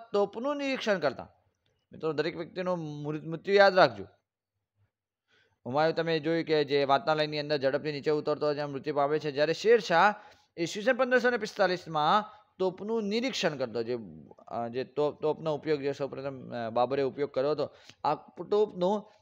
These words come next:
નિરીક્ષણ કરતા ત્યારે અકસ્માત થવાથી અચાનક એ પંદરસો ને પિસ્તાલીસની અંદર મૃત્યુ પામે છે. પછી તેના જેવો કોઈ શક્તિશાળી કોઈ શાસક નથી મળતો.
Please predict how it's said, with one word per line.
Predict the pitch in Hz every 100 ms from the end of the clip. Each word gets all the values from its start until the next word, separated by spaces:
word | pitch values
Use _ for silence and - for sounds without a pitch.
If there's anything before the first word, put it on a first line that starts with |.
| _
નિરીક્ષણ | 127 196 247 185 196 170
કરતા | 139 120 120 117 143 127 - _
ત્યારે | 131 127
અકસ્માત | - - - 220 202 185 156
થવાથી | 139 127 139 110 90 _ _ _
અચાનક | 117 - 123 117 160 180 - _ _ _ _
એ | 120 117 110
પંદરસો | - 127 131 131
ને | 123
પિસ્તાલીસની | 113 - 127 123 117 120 113
અંદર | 110 127 110 - _ _
મૃત્યુ | 110 110 123 143 190
પામે | 180 160 175
છે. | 190 151 107 - - _
પછી | 170 220
તેના | - 254 262
જેવો | 254
કોઈ | 262 262
શક્તિશાળી | - 202 247 254 254
કોઈ | 277
શાસક | 277 165 165 233
નથી | 220 170 135
મળતો. | 120 98 -